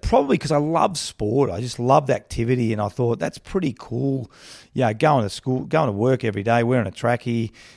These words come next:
yeah, teaching kids how to play. Yeah, we played crossball and volleyball and netball and lacrosse and hockey and all these, yeah, a,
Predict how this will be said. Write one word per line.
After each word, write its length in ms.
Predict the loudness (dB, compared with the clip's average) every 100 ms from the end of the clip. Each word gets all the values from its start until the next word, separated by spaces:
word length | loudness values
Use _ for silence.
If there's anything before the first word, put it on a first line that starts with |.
| -4
yeah, 180 | 0 0
teaching 380 | 0 -2 -2
kids 240 | -4 -4 0
how 120 | -2
to 80 | -2
play. 340 | -2 0 0
Yeah, 200 | 0 -2
we 180 | 0 -2
played 260 | -4 -10 -6
crossball 640 | -2 -2 -2 0 0 0
and 140 | -4
volleyball 680 | -2 0 0 -2 -2 0 -2
and 140 | -2 -4
netball 540 | -4 -2 0 0 -2
and 120 | -4
lacrosse 680 | -8 -8 -2 0 0 -4 -6
and 160 | -6 -6 -18 -20
hockey 680 | -2 2 2 2 -2 0 0
and 160 | -2 -4 -16 -20 _
all 280 | 0 2 4
these, 220 | 2 2 -8 -18 -20 -20 -10
yeah, 220 | -6 -6 _ _ -16
a, 340 | -10 -10 -10